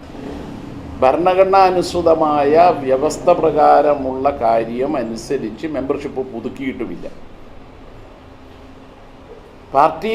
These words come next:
ഭരണഘടനയുടെ വകുപ്പ് ഏഴിലും പറയുന്ന കാര്യം ഇവിടെ വളരെ പ്രസക്തമാണ്. പാർട്ടി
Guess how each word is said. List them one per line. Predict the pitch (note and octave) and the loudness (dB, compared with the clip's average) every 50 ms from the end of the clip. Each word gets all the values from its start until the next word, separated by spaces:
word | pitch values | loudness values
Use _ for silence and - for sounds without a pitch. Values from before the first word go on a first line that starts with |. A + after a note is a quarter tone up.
| A#3 G#3 | 0 2
ഭരണഘടനയുടെ | G3 F#3 G3 G3+ G#3 G#3 G3+ G3+ G3 G3 F#3+ F#3+ F#3 F#3 F3+ F3 F3 F3 F3+ F3 - - - - - - - - - - - - - - - - - - - - - - - - - B2+ | 2 2 2 2 2 2 2 2 0 0 -2 -4 -4 -2 2 4 4 4 4 2 -2 -8 -16 -18 -20 -20 -20 -20 -20 -20 -20 -20 -20 -20 -20 -20 -20 -20 -20 -20 -20 -20 -20 -6 0 4
വകുപ്പ് | B2+ C3 D#3 F#3 F#3 F#3 F#3 G3+ F#3+ D3+ C3 C3 C3+ C#3 | 4 4 6 4 2 2 2 0 0 0 0 2 2 4
ഏഴിലും | D3 D3 C#3+ A#2 - - - - - - - - - - - - - - - - - - - - - - - - - - - - - - - - - - - - - - C3 | 4 4 2 0 -2 -8 -10 -12 -12 -12 -14 -18 -20 -20 -20 -20 -20 -20 -20 -20 -20 -20 -20 -20 -20 -20 -20 -20 -20 -20 -20 -20 -20 -18 -18 -18 -18 -20 -20 -20 -4 2 4
പറയുന്ന | C3+ C#3 D#3+ F3 G3 G#3+ G#3+ G3+ F3+ D3+ | 4 4 4 4 2 0 2 2 2 4
കാര്യം | C3 A#2 A#2 A2+ A#2 B2 G2+ G2+ - | 4 2 2 2 0 -4 -4 -4 -6
ഇവിടെ | A2 A2 A#2 A#2+ A#2 | -6 -4 -4 -2 -2
വളരെ | A2 G2 G#2 A#2 C#3 - - | -2 -2 0 -2 -2 -2 -4
പ്രസക്തമാണ്. | - G#2+ - - C3 - - C#3+ A#2 F#2 F2 - - - - - - - - - - - - - - - - - - - - - - - - - - - - - - - | -6 -6 -6 -6 -6 -2 0 0 0 0 -2 -8 -10 -14 -18 -18 -18 -18 -18 -18 -18 -18 -18 -18 -18 -18 -18 -18 -18 -18 -18 -18 -20 -20 -20 -20 -20 -20 -20 -12 -4 0
പാർട്ടി | D3 D#3 E3+ F#3 F3+ - G#3+ | 2 4 4 4 2 0 0